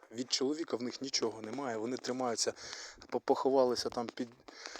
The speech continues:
за юбки свої, за юбки, за дітей, там, за памперси, за все, за свою роботу срану, за все, щоб, типа, і ще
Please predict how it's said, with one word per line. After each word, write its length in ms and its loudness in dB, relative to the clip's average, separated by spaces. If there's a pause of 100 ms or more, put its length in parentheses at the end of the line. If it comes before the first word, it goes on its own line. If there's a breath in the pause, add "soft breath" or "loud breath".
(120 loud breath)
за 180 4
юбки 460 4
свої, 380 0
за 160 2
юбки, 600 2
за 180 4
дітей, 640 6
там, 200 -2
за 140 4
памперси, 760 2
за 120 0
все, 240 4
за 140 0
свою 300 2
роботу 500 4
срану, 480 2 (480 loud breath)
за 100 4
все, 300 10
щоб, 220 2
типа, 380 6 (640 loud breath)
і 140 -2
ще 300 8